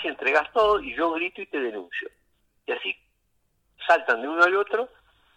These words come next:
eh, hay una especie de oposición que denuncia pero no pasa nada y las entregas se van produciendo y se van produciendo y se van produciendo.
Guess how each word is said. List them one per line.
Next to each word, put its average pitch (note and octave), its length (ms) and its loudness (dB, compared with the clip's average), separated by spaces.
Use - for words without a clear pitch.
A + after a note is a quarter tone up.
eh, B2+ 360 -4
hay D3+ 160 6
una D3+ 160 -2
especie C#3 360 -6
de C3 60 -2
oposición - 760 -4
que - 280 -8
denuncia D3+ 400 -6
pero F#2 180 -6
no G2+ 80 -6
pasa F3 280 2
nada G#3 480 4
y F#3 200 -10
las A#2 200 -4
entregas C3 380 -4
se C#3 60 -6
van A#2 180 0
produciendo G2 440 -8
y C#3 60 -16
se G2+ 80 -10
van F#2 140 -10
produciendo F#2+ 360 -14
y - 40 -8
se A#2 60 -8
van G2 80 -10
produciendo. - 400 -20